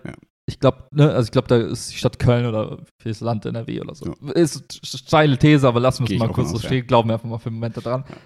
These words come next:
Speaker 1: Ja.
Speaker 2: Ähm, das ist ja trotzdem, wenn, ich weiß ja nicht, wie das läuft, aber wenn du jetzt sagst, du willst was publizieren und du willst eben dann auch eine Karriere damit aufbauen, weil es,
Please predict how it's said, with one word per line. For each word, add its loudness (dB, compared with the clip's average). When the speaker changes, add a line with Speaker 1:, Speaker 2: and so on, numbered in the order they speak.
Speaker 1:
Ja. 8
Speaker 2:
Ähm, 2
das 2
ist 6
ja 6
trotzdem, 4
wenn, 6
ich -2
weiß 4
ja 4
nicht, 4
wie 4
das 4
läuft, 4
aber 0
wenn -2
du 6
jetzt 6
sagst, 2
du -4
willst 4
was -2
publizieren 2
und -4
du -8
willst -6
eben -6
dann -8
auch -10
eine -6
Karriere 2
damit -4
aufbauen, -2
weil 2
es, -12